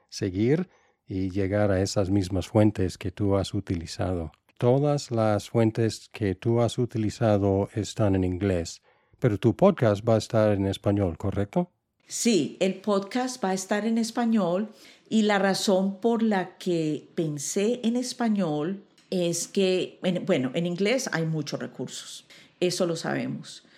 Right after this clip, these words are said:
Speaker 2: pero veo como un vacío en el espacio latino, en español, para buena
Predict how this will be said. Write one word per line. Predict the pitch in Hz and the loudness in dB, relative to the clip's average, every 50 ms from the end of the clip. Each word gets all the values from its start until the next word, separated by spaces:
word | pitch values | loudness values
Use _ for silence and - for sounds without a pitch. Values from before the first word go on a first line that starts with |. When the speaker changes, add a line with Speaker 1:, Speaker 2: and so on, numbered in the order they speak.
| - - - | -20 -8 -2
Speaker 2:
pero | - 214 208 196 196 185 196 190 185 | 0 2 2 4 4 2 2 2 2
veo | 190 196 196 202 208 214 220 226 220 220 | 2 2 2 2 2 2 0 0 -2 -2
como | - 196 175 165 165 | -2 -2 -2 0 -2
un | 160 160 | -2 -2
vacío | 160 175 180 175 - - 190 175 170 170 170 170 175 - - | -4 -4 -4 -4 -2 -2 0 2 2 2 0 -2 -4 -4 -6
en | 165 156 160 | -6 -6 -6
el | 151 151 | -6 -6
espacio | 151 143 139 - - - - 175 160 156 160 160 - - - 175 165 165 160 160 160 156 - - - | -6 -8 -8 -10 -12 -6 -4 -2 -2 -2 -2 -4 -6 -6 -4 -2 -2 0 -2 -2 -4 -6 -10 -10 -10
latino, | 147 151 - 135 - - 185 180 175 175 170 165 165 165 160 160 | -8 -8 -8 -6 -4 -4 -2 -2 -2 -2 -2 -4 -4 -4 -4 -4
en | 156 147 | -4 -6
español, | 143 143 - - 160 156 147 156 165 160 160 151 151 160 165 - _ - - - - - _ | -6 -8 -8 -8 -8 -6 -4 -4 -4 -4 -4 -6 -6 -8 -10 -14 _ -20 -20 -20 -20 -18 _
para | - 175 160 160 160 151 151 151 147 147 143 143 135 | -4 -2 -2 -2 -2 -2 -2 -4 -4 -4 -4 -6 -6
buena | - - 143 151 165 160 160 160 160 165 160 156 156 151 151 147 147 151 147 143 - - | -6 -6 -4 -2 -2 -2 -2 -2 -4 -4 -4 -4 -4 -6 -6 -6 -6 -8 -8 -10 -12 -16